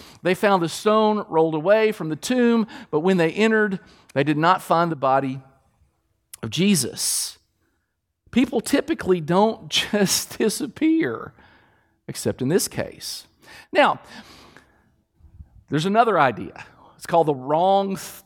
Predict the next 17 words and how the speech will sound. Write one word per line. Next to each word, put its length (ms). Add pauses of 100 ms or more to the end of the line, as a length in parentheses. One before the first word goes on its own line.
(200)
wrong 360
tomb 440
theory, 520
and 100
that 160
is, 240
oh, 220
all 80
right, 200
so 140
the 80
women 320
went 140
to 100
the 100
wrong 360
tomb. 440